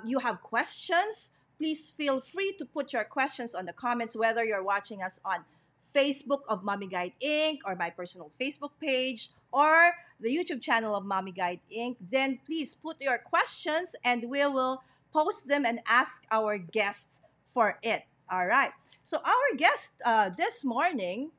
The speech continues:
um, is Mister Eric J. Bilardo, C E O and founder of Protect X Cyber Solutions, a cybersecurity, business continuity,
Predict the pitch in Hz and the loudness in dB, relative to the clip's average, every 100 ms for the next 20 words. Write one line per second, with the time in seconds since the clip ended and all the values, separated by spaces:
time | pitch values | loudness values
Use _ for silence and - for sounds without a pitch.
0 | _ _ _ _ _ 233 233 226 220 226 | _ _ _ _ _ 4 4 4 2 -6
1 | _ _ _ _ 269 262 - 269 262 240 | _ _ _ _ 2 4 2 -4 0 -4
2 | - 330 415 254 277 302 262 233 208 220 | 4 4 4 -2 -2 0 0 2 2 2
3 | 196 247 339 - 294 262 262 233 240 233 | 0 -2 -4 -8 -6 -6 -2 0 0 0
4 | 214 - 320 403 294 226 254 220 208 - | -6 -2 2 2 2 0 0 0 -4 -6
5 | 226 320 359 - - _ _ - 294 294 | -4 0 0 -2 -20 _ _ -2 -2 -2
6 | - 294 254 226 240 240 226 202 226 - | -2 2 2 2 -2 -2 -8 -6 -8 -2
7 | 381 427 - _ _ _ - 226 311 262 | -2 -4 -12 _ _ _ -8 -6 2 2
8 | 240 247 - - 320 330 349 349 226 254 | 2 -4 -6 -10 -4 -4 -4 -6 -2 -4
9 | - 311 311 262 247 359 349 339 302 294 | -2 -8 -8 -8 -6 -6 -6 -8 -8 -8